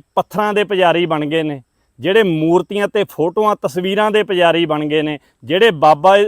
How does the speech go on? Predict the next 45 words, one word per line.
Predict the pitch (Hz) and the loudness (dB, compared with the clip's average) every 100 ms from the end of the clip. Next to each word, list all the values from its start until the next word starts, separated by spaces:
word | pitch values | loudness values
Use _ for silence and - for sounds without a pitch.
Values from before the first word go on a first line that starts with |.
| 160 | 0
ਬਾਬੇ | 147 147 190 185 | 0 0 0 0
ਦੇ | 196 | -2
ਕਹੇ | - 180 220 | 0 2 2
ਹੋਏ | 180 196 | 0 -2
ਮਨ | 175 151 147 185 | -2 -2 -2 -4
ਘੜਤ | - 196 147 190 | -2 0 0 -4
ਬੋਲ | 156 151 170 190 | -6 -2 -2 -2
ਨੂੰ | 190 147 | -4 -6
ਗੁਰਬਾਣੀ | 156 143 151 185 190 | -6 -4 -4 -4 -2
ਨਾਲੋਂ | 190 196 | -2 -2
ਵੀ | 190 | -4
ਉੱਚਾ | - 180 147 | -6 -6 -6
ਸਮਝਦੇ | 151 160 175 | -8 -10 -10
ਨੇ, | 180 | -10
ਉਹਨਾਂ | 185 175 202 | -12 -12 -12
ਨੂੰ | 190 | -14
ਕਿੱਥੇ | 170 - | -16 -16
ਰੱਖਣਾ | 131 - 120 | -16 -18 -20
ਹੈ? | 120 _ _ _ _ _ - | -20 _ _ _ _ _ -14
ਉਹਨਾਂ | 139 160 | -10 -8
ਦੀ | 151 | -8
ਕੋਈ | - 190 | -6 -6
ਤਾਰੀਫ | 190 139 123 | -6 -10 -12
ਨਹੀਂ, | 123 107 147 _ _ _ _ _ _ _ _ _ _ 156 | -18 -20 _ _ _ _ _ _ _ _ _ _ _ -8
ਉਹਨਾਂ | 190 220 | -4 -4
ਨਾਲ | 202 | -2
ਕੋਈ | 208 214 | -2 0
ਲਿਹਾਜ਼ | 180 165 180 185 | 4 6 4 2
ਵੀ | 202 | -4
ਨਹੀਂ। | 170 127 110 _ _ _ _ _ _ _ _ _ 151 | -4 -8 -12 _ _ _ _ _ _ _ _ _ -4
ਹਾਂ, | 190 208 _ - | -4 -4 _ -20
ਜੇ | 113 160 | -2 0
ਉਹ | 196 202 175 | 0 0 -2
ਵਾਪਸ | 131 156 214 254 - - _ | 2 4 4 2 -4 -8 _
ਸਿੱਖੀ | - 185 - 202 | -14 -12 -10 -8
ਦੇ | 185 190 | -6 -4
ਵਿੱਚ | 185 190 | -4 -6
ਆਉਂਦੇ | 170 160 185 | -8 -4 -4
ਨੇ, | 190 | -4
ਗੁਰਬਾਣੀ | 147 139 139 170 | -4 -2 -2 -2
ਨੂੰ | 196 185 | -4 -4
ਮੰਨ | 160 151 | -4 -6
ਕੇ | 156 | -8
ਚੱਲਦੇ | 151 147 147 170 | -4 -4 -2 -4
ਨੇ, | 180 | -6